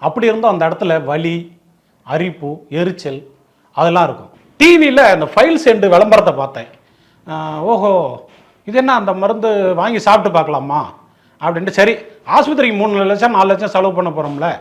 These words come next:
இந்த மருந்தை ஒரு தடவை வாங்கி சாப்பிடுவோம், எப்படி இருக்கு அப்படின்னு யோசிச்சேன். அப்புறமா தான் அந்த மருந்தை வாங்கினேன். வாங்கி சாப்பிட்ட பிறகு பார்த்தீங்கன்னா அந்த வலி கொஞ்சம் கொஞ்சமா குறைஞ்சிருச்சு. இந்த பெயினே இல்ல. பாத்ரூம்லாம் நல்லா பார்த்தீங்கன்னா இப்ப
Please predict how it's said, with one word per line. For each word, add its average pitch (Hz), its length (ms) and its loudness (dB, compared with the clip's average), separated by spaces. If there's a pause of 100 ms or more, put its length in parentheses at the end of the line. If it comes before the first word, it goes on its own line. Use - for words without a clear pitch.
(200)
இந்த 190 160 -4
மருந்தை 233 300 6
ஒரு 202 120 6
தடவை 196 200 6
வாங்கி 196 220 4
சாப்பிடுவோம், 156 540 -2 (260)
எப்படி 220 280 2
இருக்கு 160 300 0 (400)
அப்படின்னு 196 260 0
யோசிச்சேன். 185 480 -2 (220)
அப்புறமா 262 380 4
தான் 269 120 4
அந்த 208 120 0
மருந்தை 190 360 2
வாங்கினேன். 156 380 -2 (420)
வாங்கி 294 220 0
சாப்பிட்ட 262 360 4
பிறகு 277 240 0
பார்த்தீங்கன்னா 202 380 0
அந்த 220 100 0
வலி 190 300 -2
கொஞ்சம் 277 260 -2
கொஞ்சமா 285 280 2
குறைஞ்சிருச்சு. 190 580 -4 (600)
இந்த - 240 -20
பெயினே 277 320 2
இல்ல. 190 240 2 (840)
பாத்ரூம்லாம் 254 600 0
நல்லா 220 240 0
பார்த்தீங்கன்னா 214 260 -2
இப்ப 185 180 -4